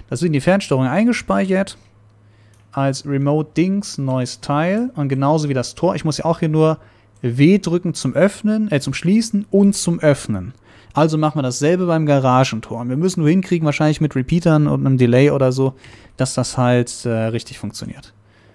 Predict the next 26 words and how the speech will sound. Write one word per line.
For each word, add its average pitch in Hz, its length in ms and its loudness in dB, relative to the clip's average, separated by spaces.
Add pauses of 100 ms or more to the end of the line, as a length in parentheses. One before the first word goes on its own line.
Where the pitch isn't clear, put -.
(120)
Genau, 117 280 -2
das 110 140 -8
heißt, 131 220 -6
eine 185 320 0
Taste 170 460 -2
ist 156 280 -4
für 127 140 -6
eine 139 300 0
Redstone-Konstruktion 131 760 -4
zuständig. 170 600 -2
Der 95 140 -6
Aufzug 156 320 0
ist 139 100 -6
ja - 80 -4
auch, 143 140 0
wird 143 240 0
über 135 180 -2
S 139 220 -2
gesteuert, 95 500 -6
ne? 131 220 -2
S 160 240 -2
kann 123 140 -4
ich 120 60 -4
jetzt 113 140 -6
hochfahren 147 420 -2
wieder. 135 280 0